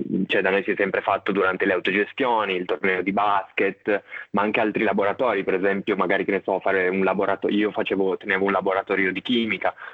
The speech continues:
una cosa che per esempio durante l'autogestione non puoi fare se la fai in dad. Quindi da un lato sì, l'autogestione ci guadagna, dall'altro però ci perde, fatta completamente in,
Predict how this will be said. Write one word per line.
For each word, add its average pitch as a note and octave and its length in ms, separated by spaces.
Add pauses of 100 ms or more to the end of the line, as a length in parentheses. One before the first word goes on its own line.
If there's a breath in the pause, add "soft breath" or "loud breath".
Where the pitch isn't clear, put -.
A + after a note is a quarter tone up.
una G#2 180
cosa G#2 180
che G2 120
per G#2+ 100
esempio A2 320
durante G2 320
l'autogestione G2+ 640
non F#2 100
puoi F#2 140
fare F#2 280
se - 60
la F2+ 100
fai F2+ 140
in F2+ 100
dad. F#2+ 400 (360 loud breath)
Quindi G#2+ 420
da A2+ 160
un A#2 140
lato A#2+ 320 (100)
sì, B2 480
l'autogestione G#2 640
ci G#2+ 140
guadagna, A#2 720
dall'altro G#2 720
però F#2+ 460
ci - 120
perde, F2 400
fatta F2+ 300
completamente F2+ 640
in, F2 440